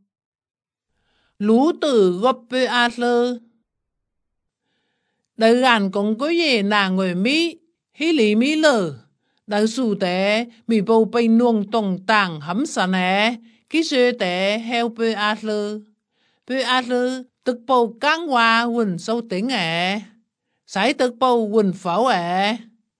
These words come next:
Mì ngon ẻ, lực lão ngoài quốc, lũ tử. Sa mê kà bê đế nào. Cậu ít lương bấy gây miên,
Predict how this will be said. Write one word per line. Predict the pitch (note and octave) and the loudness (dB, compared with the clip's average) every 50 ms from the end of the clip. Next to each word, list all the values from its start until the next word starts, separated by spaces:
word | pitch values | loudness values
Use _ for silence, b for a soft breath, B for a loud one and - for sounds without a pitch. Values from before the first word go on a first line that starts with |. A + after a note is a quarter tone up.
| _ _ _ _ _ _ _ _ _ _ _ _ _ _ - | _ _ _ _ _ _ _ _ _ _ _ _ _ _ -2
Mì | A3 A#3 A#3 G#3+ | 0 2 2 4
ngon | G#3+ A3 A3+ A3 G3+ F#3+ | 4 4 2 2 2 0
ẻ, | F3 E3+ E3+ F3 F3+ F#3 G3 G3+ A3 A3+ B B B B B | -2 -2 -2 -2 -2 -2 -2 -2 -4 -8 B B B B B
lực | B A3+ A3+ A3+ - - - | B -4 -4 -4 -6 -12 -8
lão | F#3 E3 D#3+ E3+ F3+ | -4 -4 -4 -2 -2
ngoài | F#3+ G#3 A3 A3+ A3+ A3+ A#3 | 0 0 0 0 0 -4 -6
quốc, | - C#4 D#4 F#4 - _ _ _ _ _ _ | -6 -4 -6 -6 -6 _ _ _ _ _ _
lũ | - E3+ F3+ G3+ B3 A#3 | -8 -4 -4 -4 -4 -2
tử. | C#4+ C4+ A3+ F3+ D3+ C3+ A#2+ _ _ _ _ _ _ _ _ _ _ | -2 -2 -2 -2 -4 -8 -12 _ _ _ _ _ _ _ _ _ _
Sa | - - A3 F#3+ G3 | -12 -4 -2 0 0
mê | G#3+ A3 A#3 B3 B3 | 2 2 2 2 0
kà | B3 A#3 G3 F3 F3+ | 0 -2 -2 -4 -4
bê | F3 - - F#3 F3+ F3 D#3 | -6 -6 -6 -6 -6 -4 -6
đế | D#3+ E3 E3 | -6 -6 -6
nào. | F3 F#3 F#3 F#3 E3 C3+ A#2 - _ _ _ _ _ _ _ _ _ _ _ _ _ _ _ _ _ _ _ _ _ _ _ _ _ _ - | -4 -4 -2 -4 -4 -6 -10 -16 _ _ _ _ _ _ _ _ _ _ _ _ _ _ _ _ _ _ _ _ _ _ _ _ _ _ -2
Cậu | A#3 A3+ A#3+ C4+ | 0 2 2 2
ít | A#3 D4 F4+ F#4+ F#4 | 0 0 -2 -2 -2
lương | F#4 F#4 F#4+ F#4+ E4+ | -2 -4 -4 -4 -4
bấy | C#4+ A#3+ A#3+ B3+ C4 | -2 0 0 0 0
gây | C#4 D4 C#4+ C4+ | 0 0 0 0
miên, | C4 C4 C#4+ C#4+ C#4+ C#4+ D4 D4 D4+ | 0 0 0 0 -2 -2 -4 -6 -8